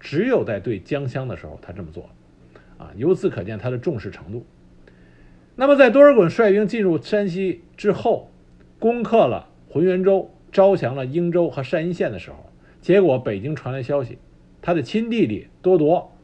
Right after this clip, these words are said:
患上了天花，兵情危在旦夕，多尔衮就无心恋战。但是在他赶回北京的途中，他经过大同城下，他再次亲自写信给江襄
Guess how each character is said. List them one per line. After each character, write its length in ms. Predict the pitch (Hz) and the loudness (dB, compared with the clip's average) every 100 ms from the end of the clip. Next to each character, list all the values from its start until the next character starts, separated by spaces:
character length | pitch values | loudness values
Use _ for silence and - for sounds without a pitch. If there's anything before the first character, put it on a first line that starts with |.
| _ - | _ -20
患 340 | - 180 127 | -2 0 0
上 140 | 113 107 | -4 -8
了 100 | 87 | -12
天 240 | - 156 | -10 -6
花， 320 | 143 156 - - - - - - - - | -4 -4 -6 -20 -20 -20 -20 -20 -20 -12
兵 220 | 190 214 | -2 0
情 240 | 190 156 170 | 2 0 0
危 120 | 180 | 2
在 140 | 170 | 2
旦 180 | 123 104 | -2 -6
夕， 260 | 92 117 - - - | -10 -14 -14 -18 2
多 100 | 202 | 6
尔 100 | 214 | 6
衮 200 | 160 107 | 4 0
就 80 | 123 | -2
无 160 | 135 | -2
心 180 | 170 190 | -2 -2
恋 200 | 175 123 | -4 -4
战。 240 | 156 113 - _ - _ - - - _ - _ _ - | -4 -6 -16 _ -20 _ -20 -20 -20 _ -20 _ _ 2
但 200 | 254 214 | 4 4
是 80 | |
在 160 | 226 233 | 4 6
他 100 | 220 | 4
赶 260 | - 165 110 | 4 0 2
回 160 | 165 | 0
北 200 | 185 120 | 0 -2
京 120 | 104 170 | -4 -6
的 80 | 135 | -6
途 240 | - 123 | -8 -4
中， 240 | 170 180 - _ | -2 -2 -6 _
他 260 | - 160 165 - - - | -6 -4 -4 -8 -20 -20
经 280 | - 233 247 | -10 -8 -4
过 200 | 220 147 | 0 -2
大 240 | 123 151 107 | -2 -6 -4
同 180 | 120 | -8
城 220 | 131 110 135 | -8 -10 -8
下， 220 | 147 - - - _ _ - - | -8 -10 -20 -20 _ _ -20 -4
他 140 | 185 | -4
再 400 | 180 277 240 139 | 2 6 6 4
次 380 | 127 208 151 - _ | 0 -2 -2 -4 _
亲 320 | - 196 208 | -10 -4 -4
自 300 | 190 185 - - | -2 -4 -4 -14
写 260 | - - 90 | -20 -16 -16
信 320 | - 196 - - _ _ | -6 -4 -4 -8 _ _
给 160 | 113 95 | -10 -6
江 240 | 160 160 | -4 -2
襄 280 | 147 165 | 0 -2